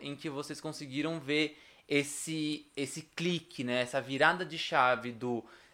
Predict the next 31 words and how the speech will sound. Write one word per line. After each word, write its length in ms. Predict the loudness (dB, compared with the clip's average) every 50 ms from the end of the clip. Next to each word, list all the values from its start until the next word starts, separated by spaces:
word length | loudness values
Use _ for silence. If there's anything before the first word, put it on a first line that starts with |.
| _ _
se 340 | -16 -12 -10 -6 -6 -4 0
deixar 520 | 2 2 2 4 4 6 8 8 8 8
vulnerável, 840 | 6 2 -2 -2 0 0 2 4 6 8 8 8 8 6 4 2 -2 -2
tanto 420 | 0 2 2 2 2 0 -4 -6
vocês, 580 | -4 -4 -4 -4 -4 -2 -2 0 0 -2 -4 -6
pelo 220 | -6 -6 -6 -4
trabalho 420 | -2 -2 0 4 6 6 6 6
que 140 | 2 -4 -10
vocês 380 | -12 -12 -10 -10 -10 -10 -10 -6
fazem, 420 | -2 -2 0 0 0 -2 -6 -8 -10 -14 -20 -12 -4
mas 160 | 0 0 2
até 220 | 2 2 2 2 2
pra 180 | 2 0 0
chegar 540 | 0 0 0 -2 0 4 8 10 10 10 8
na 120 | 6 4
vulnerabilidade 840 | 2 0 -2 0 4 6 6 6 4 2 -2 2 4 4 4 4 0
do 160 | -4 -6 -4
outro, 480 | -2 0 0 0 -2 -4 -8 -12 -14 -14 _ _
que 220 | -10 -6 -4 -4 -4 -4
ele 140 | -6 -6 -4
também 320 | 0 0 0 0 0 0 2
vai 120 | 2 2
ser 120 | 4 4
atingido 600 | 2 2 0 -2 -4 -4 -4 -4 -4 -4 -4 -6
pelo 320 | -4 -4 -4 -2 -2 -2 -2
nu, 320 | -2 -2 -2 -2 -2 -2 -4 -10 -20 -12 -2
mesmo 300 | 2 2 2 4 2 0
eles 180 | 0 0 0 0
não 120 | 0 -2
ficando, 580 | -2 -4 -6 -4 -2 -2 -2 -2 -2 -8 -10 -12 _ _ -12 -6
né? 260 | -4 -2 0 -2 -2